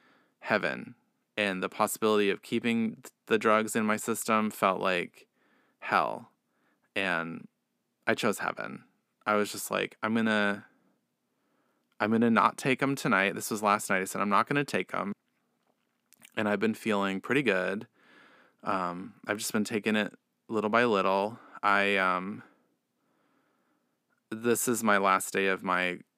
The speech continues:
quarantine. So I, I did go to the pharmacy just to get some N ninety-five masks, but, um,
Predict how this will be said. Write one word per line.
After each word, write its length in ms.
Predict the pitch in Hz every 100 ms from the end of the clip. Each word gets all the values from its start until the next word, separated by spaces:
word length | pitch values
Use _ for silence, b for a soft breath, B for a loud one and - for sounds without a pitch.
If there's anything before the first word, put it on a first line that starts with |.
| _
quarantine. 960 | - 117 104 92 - - 85 - 123 -
So 320 | - 98 98
I, 360 | 92 92 92 92
I 120 | 104
did 320 | 104 117 117
go 160 | 110 104
to 100 | 101
the 140 | 101
pharmacy 800 | - - - 101 101 95 101 98
just 260 | 95 104 -
to 80 | 101
get 220 | - -
some 400 | - 92 90 - - - -
N 340 | 98 101 101 -
ninety-five 760 | - 104 98 95 - 90 90 90
masks, 580 | 90 87 90 - - -
but, 300 | 92 87 85 _ B B B B B B
um, 520 | 101 90 80 71 -